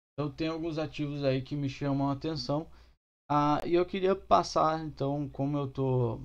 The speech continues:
avaliando o mercado nesse momento e passar essa análise setorial pra vocês. Beleza, pessoal? Eu espero que eu contribua aí com o estudo de vocês.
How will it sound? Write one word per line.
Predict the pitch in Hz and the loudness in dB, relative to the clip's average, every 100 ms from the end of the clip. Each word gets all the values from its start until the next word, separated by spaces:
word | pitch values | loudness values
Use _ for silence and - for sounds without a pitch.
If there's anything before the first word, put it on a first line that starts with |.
| - | -8
avaliando | - 117 123 123 117 131 123 | -2 0 2 4 4 4 4
o | |
mercado | 120 113 117 113 117 | 2 0 0 0 0
nesse | 117 123 | -2 -2
momento | 139 135 123 135 135 | -2 0 2 0 -4
e | |
passar | - 135 131 123 123 | -2 -2 -2 0 0
essa | 120 - 120 | 0 -2 -2
análise | 120 104 101 110 104 | -2 -2 -2 -4 -4
setorial | 113 - 113 110 104 101 | -6 -4 -2 0 0 -2
pra | 104 | -4
vocês. | 107 117 - - - _ _ _ _ _ _ 120 | -4 -4 -8 -12 -16 _ _ _ _ _ _ 0
Beleza, | 165 214 | 2 2
pessoal? | 214 196 - 151 120 | 2 0 6 6 6
Eu | 156 | 2
espero | - 170 175 | 2 4 4
que | 175 | 4
eu | 170 | 0
contribua | 165 160 151 135 120 156 170 139 | -2 -2 -2 0 2 4 4 4
aí | 135 | 0
com | 131 131 | 0 0
o | |
estudo | 127 - 127 127 117 | 0 -2 -2 -2 -2
de | 110 | -4
vocês. | 107 - 123 139 165 - | -8 -6 -4 -2 -4 -8